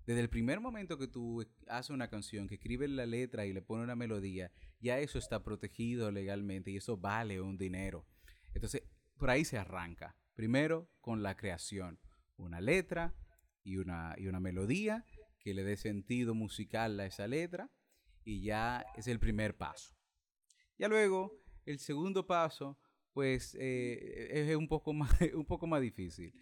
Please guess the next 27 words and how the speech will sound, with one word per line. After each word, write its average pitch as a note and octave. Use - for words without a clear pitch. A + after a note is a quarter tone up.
Porque D3
entonces E3+
tú D#3+
tienes D#3
que C#3
buscar B2+
la C3+
manera B2+
de A#2
llevar G#2+
esa B2
materia B2
prima, A2
pulirla A2+
y A#2
llevarla A#2
al A2+
nivel A#2
que, G#2+
que G2+
se G#2
merece, G2+
a F2+
lo F#2
que G2+
tú A#2
más A#2+